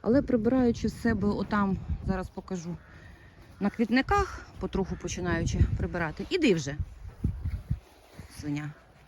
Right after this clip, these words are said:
Знаєте, що робить? Е, жре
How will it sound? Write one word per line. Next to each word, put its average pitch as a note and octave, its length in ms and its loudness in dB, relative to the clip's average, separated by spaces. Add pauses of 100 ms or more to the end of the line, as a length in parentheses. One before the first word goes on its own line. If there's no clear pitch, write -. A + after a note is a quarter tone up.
(1080)
Знаєте, D4+ 300 4
що F3 200 -2
робить? D#3+ 280 -2 (560)
Е, F3+ 480 0
жре C4 460 4